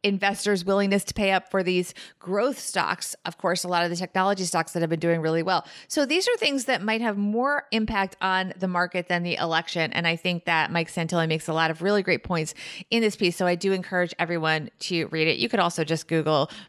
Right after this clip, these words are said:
Mike Santilli, C N B C, and election impact on stock market to make it easier. But also please subscribe to our YouTube channel, which is just look for Money with Friends on YouTube.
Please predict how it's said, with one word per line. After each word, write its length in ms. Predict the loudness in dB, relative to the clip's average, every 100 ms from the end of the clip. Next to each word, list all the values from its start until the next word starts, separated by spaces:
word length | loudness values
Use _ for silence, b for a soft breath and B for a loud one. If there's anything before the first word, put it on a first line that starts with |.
| -2
Mike 200 | -2 0
Santilli, 440 | -2 0 0 -2
C 160 | -2 -4
N 80 |
B 80 | -2
C, 420 | -4 -2 -2 -2
and 320 | 0 0 0 -2
election 560 | -2 -2 -2 -2 -2
impact 440 | -2 -2 0 -2 -2
on 200 | -2 -2
stock 280 | -2 -2 -2
market 480 | -4 -2 -2 -2 -6
to 100 | -4
make 200 | -4 -4
it 100 | -4
easier. 380 | -6 -2 -2
But 180 | 0 -2 B B B
also 280 | -2 0 0
please 300 | 0 0 0
subscribe 380 | -2 -2 -2 -2
to 100 | 0
our 100 | 0
YouTube 340 | 0 2 0
channel, 420 | 0 0 2 0 -2 B B B
which 200 | -2 0
is 160 | 0 0
just 420 | 0 0 -2 -8
look 140 | -8 -6
for 320 | -2 -2 -2
Money 520 | -2 -2 0 -4 -6 _ _ _ _ _ _
with 160 | -6 -6
Friends 400 | -2 0 -2 -10 -10
on 280 | -8 -8 -10 _
YouTube. 400 | -4 -2 -4 -4